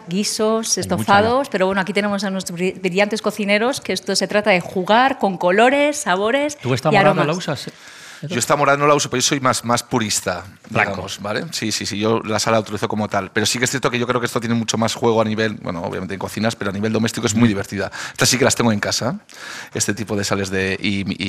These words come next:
Speaker 3: y mis, mis hijos, por ejemplo, pues, pues, pues juegan y, y cocinan con ellas muchísimo.
Speaker 2: Qué bien.
Speaker 1: Sí, luego
Speaker 2: Quedan
Speaker 1: tenemos
Speaker 2: dos.
Speaker 1: esta, que es de hierbas provenzales, esta es mi aromática.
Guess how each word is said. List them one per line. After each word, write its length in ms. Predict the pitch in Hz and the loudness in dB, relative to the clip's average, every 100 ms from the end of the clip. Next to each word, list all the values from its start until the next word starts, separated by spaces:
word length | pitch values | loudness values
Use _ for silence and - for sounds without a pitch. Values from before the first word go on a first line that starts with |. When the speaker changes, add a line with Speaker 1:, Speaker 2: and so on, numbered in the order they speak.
| 92 90 | -4 -4
Speaker 3:
y 60 | |
mis, 340 | 90 90 - - | -6 -4 -4 -4
mis 240 | 90 - | -4 -4
hijos, 180 | 92 123 | -4 -4
por 100 | 95 | -4
ejemplo, 260 | 92 92 101 | -4 -4 -4
pues, 140 | 104 | -4
pues, 200 | - 90 | -4 -8
pues 140 | - - | -6 -6
juegan 420 | 101 104 104 110 | -2 0 2 2
y, 80 | 101 92 | 0 -2
y 80 | 95 | -4
cocinan 360 | 101 - 95 | -4 -6 -6
con 120 | 92 | -6
ellas 220 | 90 90 101 | -6 -6 -8
muchísimo. 480 | 85 - 95 78 - - - - | -8 -10 -10 -12 -14 -20 -18 -8
Speaker 2:
Qué 80 | 101 | -6
bien. 220 | 95 127 - - | -4 -6 -10 -14
Speaker 1:
Sí, 320 | - - 185 165 | -8 -2 0 2
luego 200 | 196 240 | 4 4
Speaker 2:
Quedan 120 | 254 | 2
Speaker 1:
tenemos 380 | 247 262 269 - | 2 4 4 4
Speaker 2:
dos. 60 | - | 4
Speaker 1:
esta, 400 | 247 254 294 370 - - - | 2 4 2 2 0 -10 -2
que 400 | 190 185 185 - | 0 2 2 0
es 140 | 196 | -2
de 80 | 196 | 2
hierbas 340 | 196 220 208 - | 2 2 0 -2
provenzales, 600 | 202 190 185 269 359 381 | -2 -2 2 2 2 0
esta 140 | - | -4
es 80 | 208 | -2
mi 80 | 190 | -2
aromática. 580 | 180 185 214 254 285 | 0 2 0 0 0